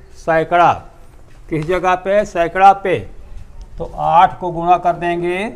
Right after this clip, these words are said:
सौ से, तो आठ का स्थानीय मान हो गया आठ सौ। दूसरा, तिरपन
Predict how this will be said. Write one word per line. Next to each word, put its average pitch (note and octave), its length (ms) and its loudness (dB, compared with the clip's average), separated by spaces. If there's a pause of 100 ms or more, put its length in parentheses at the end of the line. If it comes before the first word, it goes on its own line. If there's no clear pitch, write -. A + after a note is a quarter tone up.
सौ G3 340 0
से, F#3+ 280 -4 (1600)
तो - 80 -20 (120)
आठ E3 340 -2
का E3+ 120 -4
स्थानीय E3 400 -8
मान E3 240 -4
हो D3+ 120 -8
गया D3+ 260 -4 (200)
आठ C3+ 480 -4 (1200)
सौ। F#2+ 300 -10 (3000)
दूसरा, F#3 560 2 (4000)
तिरपन F3+ 680 -6